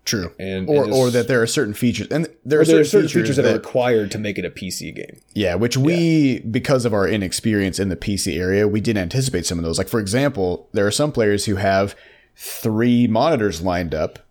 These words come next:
Speaker 1: and hooked together using a surround system, which gives them a five-by-one aspect ratio.
Speaker 2: <laughs> Right.
Speaker 1: Um, the game actually automatically adjusts its aspect ratio to match that of your monitor, but we never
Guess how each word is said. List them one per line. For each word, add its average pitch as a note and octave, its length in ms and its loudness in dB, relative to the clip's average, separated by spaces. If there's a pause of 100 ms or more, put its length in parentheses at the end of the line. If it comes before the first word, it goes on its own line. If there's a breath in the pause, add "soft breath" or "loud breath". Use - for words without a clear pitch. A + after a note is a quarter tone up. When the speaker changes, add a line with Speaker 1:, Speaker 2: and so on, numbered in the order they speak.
(200)
Speaker 1:
and G2 220 -2
hooked C3 300 -4
together G#2+ 520 0
using F#2+ 420 -4
a E2 100 -6
surround G#2+ 560 0
system, E2+ 600 -6
which G#2 320 -2
gives G#2+ 240 -2
them G2+ 160 -2
a F2 80 -4
five-by-one F#2+ 1160 -2
aspect - 560 -6
ratio. - 500 -6
Speaker 2:
<laughs> - 20 -6
Right. - 560 -2 (120)
Speaker 1:
Um, F#2+ 460 0
the A#2 100 0
game C3 360 0
actually G#2 600 -2
automatically G#2+ 760 0
adjusts F#2+ 920 -4
its - 200 -8
aspect C3 440 -2
ratio E2+ 280 -4
to F2 80 -4
match F2+ 360 -4
that F2 160 -2
of E2+ 80 -6
your F2 120 -6
monitor, A2+ 440 0
but F#2+ 120 -2
we A#2+ 120 0
never G#2 560 0